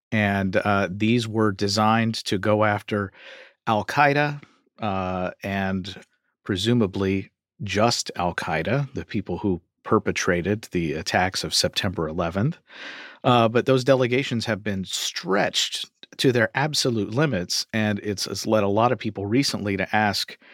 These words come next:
uh, you know, this was one Congress, uh, delegating authority one time, and here we are eighteen years later,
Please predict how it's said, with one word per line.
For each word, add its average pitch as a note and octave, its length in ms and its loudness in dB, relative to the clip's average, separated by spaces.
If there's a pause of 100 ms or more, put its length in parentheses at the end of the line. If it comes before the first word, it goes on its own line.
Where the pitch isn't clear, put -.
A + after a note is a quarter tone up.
(520)
uh, G#2 420 2
you A#2+ 100 -2
know, F#2 140 -2
this B2 240 2
was G#2 300 0 (100)
one G#2 380 0
Congress, C3 760 0 (1040)
uh, F#2+ 200 0 (120)
delegating A#2+ 580 2
authority A#2 560 2
one F#2+ 520 -2
time, A2 540 0 (800)
and G2+ 240 0
here C3 200 2
we G#2+ 200 2
are G#2 340 2
eighteen G#2+ 420 -4
years F#2 300 -4
later, G2+ 440 0